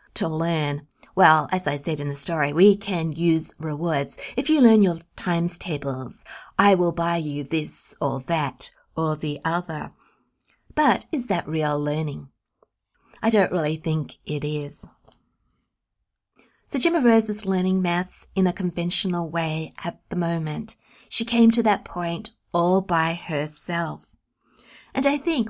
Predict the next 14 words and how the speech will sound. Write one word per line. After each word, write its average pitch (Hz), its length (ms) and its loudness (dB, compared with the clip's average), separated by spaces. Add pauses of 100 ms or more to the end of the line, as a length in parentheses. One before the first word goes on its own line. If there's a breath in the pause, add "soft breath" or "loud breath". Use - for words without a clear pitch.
what 330 160 2
if 381 120 0
she - 180 -4
didn't 311 380 -2
come 175 240 -2
to - 140 -4
that - 240 -4
point? 160 460 -6 (220 soft breath)
What 269 340 0
if 247 200 4
she 233 240 4
was 214 220 2
still 190 580 0 (240 loud breath)
refusing 196 800 2